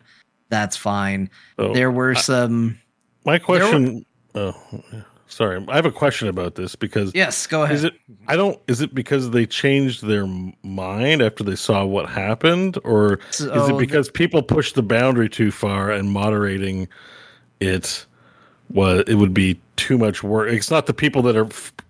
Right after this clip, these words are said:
Speaker 2: coloring within the lines. It's, it, Twitch,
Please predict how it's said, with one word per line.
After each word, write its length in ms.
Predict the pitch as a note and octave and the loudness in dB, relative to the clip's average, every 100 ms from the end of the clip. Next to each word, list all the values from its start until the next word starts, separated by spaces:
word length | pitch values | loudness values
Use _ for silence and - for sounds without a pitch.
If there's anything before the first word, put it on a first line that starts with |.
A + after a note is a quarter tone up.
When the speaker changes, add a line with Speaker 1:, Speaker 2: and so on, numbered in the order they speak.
| - _ - | -20 _ -12
Speaker 2:
coloring 400 | - C3 A#2+ A2 | 0 2 4 2
within 300 | G2+ C#3+ D3+ | 2 2 4
the 80 | G#2+ | 2
lines. 500 | G2 F#2 F#2 F2+ - - - - | 2 -2 -6 -8 -12 -20 -20 -8
It's, 180 | - - - _ _ _ _ - | -6 -6 -10 _ _ _ _ -8
it, 180 | - - E2+ - | -8 -8 -16 -12
Twitch, 260 | - F3+ | -4 -2